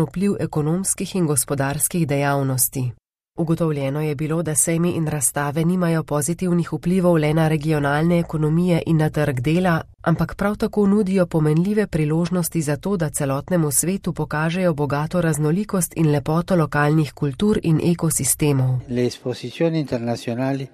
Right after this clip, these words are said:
Speaker 2: in modo particolare contribuiscono alla crescita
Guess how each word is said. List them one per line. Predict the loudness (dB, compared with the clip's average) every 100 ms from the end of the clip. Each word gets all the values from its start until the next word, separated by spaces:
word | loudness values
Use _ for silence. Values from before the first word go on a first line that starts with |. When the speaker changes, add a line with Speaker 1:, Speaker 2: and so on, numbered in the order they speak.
| -18 _ -4
Speaker 2:
in | 2
modo | 4 6 4
particolare | 2 -2 -2 2 2 2 2 -2 -8 -20 -12
contribuiscono | -4 -4 0 -2 2 4 4 2 -6 -6 -4 -2
alla | -2 -2
crescita | 0 2 2 2 -6 -4 -2